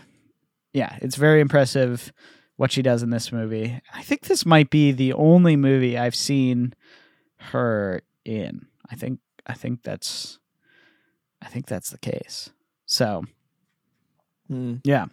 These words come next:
Speaker 1: So I, I was really impressed by, by her performance and, um,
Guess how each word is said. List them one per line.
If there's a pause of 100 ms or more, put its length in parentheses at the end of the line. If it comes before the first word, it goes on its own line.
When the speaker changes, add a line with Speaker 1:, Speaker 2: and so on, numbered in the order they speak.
(160)
Speaker 1:
So
I, (540)
I
was
really
impressed
by, (160)
by
her
performance
and, (920)
um,